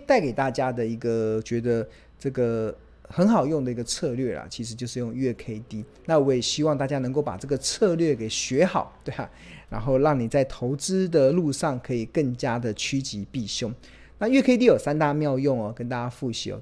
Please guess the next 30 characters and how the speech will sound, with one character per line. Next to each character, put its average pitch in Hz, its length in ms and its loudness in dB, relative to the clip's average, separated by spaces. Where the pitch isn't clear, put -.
第 214 140 4
一 240 60 6
个 151 180 2
是 120 280 -6
非 147 160 0
常 123 260 -6
高 170 240 4
胜 139 300 -2
率 143 100 0
的 110 140 -4
买 98 220 -8
低 120 200 -6
卖 127 160 -2
高 113 160 -4
的 113 80 -4
策 117 280 -6
略； 113 200 -4
第 160 140 4
二 143 60 4
个 113 180 -6
不 123 80 -6
要 131 200 0
小 113 420 -4
看 120 300 -4
族 110 220 -8
群 113 300 -8
性 113 340 -6
的 101 240 -8
影 104 200 -6
响； - 220 -4